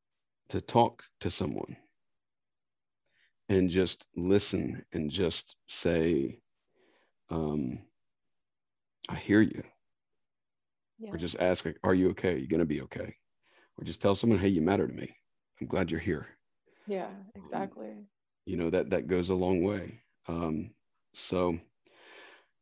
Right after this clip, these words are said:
Speaker 1: and eventually, like, I still didn't, I didn't talk about Eve much. The first time I ever did was, was I wrote about it, wrote this, uh, this is back in the MySpace days. Um,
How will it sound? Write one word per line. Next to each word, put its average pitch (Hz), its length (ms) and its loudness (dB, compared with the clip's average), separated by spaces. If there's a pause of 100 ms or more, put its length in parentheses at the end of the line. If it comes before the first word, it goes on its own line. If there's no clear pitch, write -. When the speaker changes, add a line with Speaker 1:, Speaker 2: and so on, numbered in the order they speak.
(120)
Speaker 1:
and 110 100 6
eventually, 120 380 10
like, 107 100 8
I 110 60 8
still 127 180 8
didn't, 80 240 2
I 95 60 4
didn't 98 160 0
talk 107 180 4
about 95 200 4
Eve 95 180 2
much. 98 460 0
The 95 60 -8
first - 240 0
time 95 100 6
I 95 60 6
ever 92 120 4
did 92 240 4
was, 92 220 0
was 71 260 -8
I 71 60 -2
wrote 92 300 2
about 90 240 4
it, 85 140 2
wrote 92 200 -2
this, - 320 -8 (180)
uh, 90 120 -8 (220)
this 104 100 -4
is 95 40 -2
back 92 220 2
in 90 40 -2
the 78 60 -2
MySpace 85 540 -6
days. 101 260 -14 (540)
Um, 90 340 0